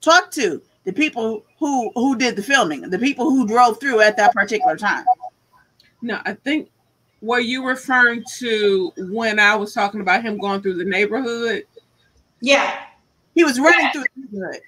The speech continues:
Speaker 2: No, that was, uh, that was a few days prior, where he
Speaker 1: Okay.
Speaker 2: was, where he was shooting his gun, just driving down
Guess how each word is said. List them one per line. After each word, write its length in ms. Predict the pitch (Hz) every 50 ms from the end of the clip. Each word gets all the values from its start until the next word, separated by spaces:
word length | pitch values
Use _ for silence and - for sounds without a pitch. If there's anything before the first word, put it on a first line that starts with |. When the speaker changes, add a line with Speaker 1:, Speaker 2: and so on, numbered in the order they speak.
| _ _ _ _ _ -
Speaker 2:
No, 220 | 254 262 240 220 202
that 220 | 214 254 294 -
was, 360 | 277 320 233 220 220 220 - - -
uh, 220 | - 202 190 196 190 - -
that 220 | 214 370 - -
was 400 | - 226 202 202 202 - - - _ _ _ _ _ _ _ _ _ _ _ -
a 160 | 180 208 185
few 300 | - - - 202 254 247 202
days 360 | 226 214 214 220 208 208 196 - _
prior, 500 | - 226 233 226 180 151 127 - - - _ _ _ - - _ _ _ _ _ _ _ _ _ _ _ _ _ _ _ _ _ _ _ _ -
where 180 | - 208 226 226
he 100 | 262 285
Speaker 1:
Okay. 220 | 254 254 233 196 196
Speaker 2:
was, 120 | 190 180 - _ - - _ _ - 762 - - _ -
where 300 | - 202 226 226 214 277
he 220 | 247 294 269 233
was 380 | 208 208 202 190 202 - - -
shooting 640 | - - - 262 254 247 226 220 214 208 202 214 240
his 220 | 262 226 - -
gun, 380 | 202 208 220 226 208 190 190 -
just 260 | 185 202 202 - 190
driving 420 | 196 202 202 202 220 226 233 240 277
down 540 | 240 220 208 196 185 185 190 170 185 196